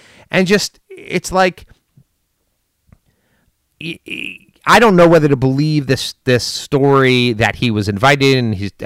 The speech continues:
was not invited to Qatar and he wanted to go and he wanted to be paid a hundred thousand dollars for going. Um, whether it's true or not, it, it does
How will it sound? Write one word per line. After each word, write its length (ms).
was 200
not 180
invited 380
to 80
Qatar 340
and 80
he 80
wanted 360
to 60
go 220
and 60
he 40
wanted 140
to 60
be 100
paid 160
a 40
hundred 220
thousand 240
dollars 220
for 140
going. 420
Um, 340
whether 240
it's 120
true 300
or 60
not, 340
it, 200
it 140
does 380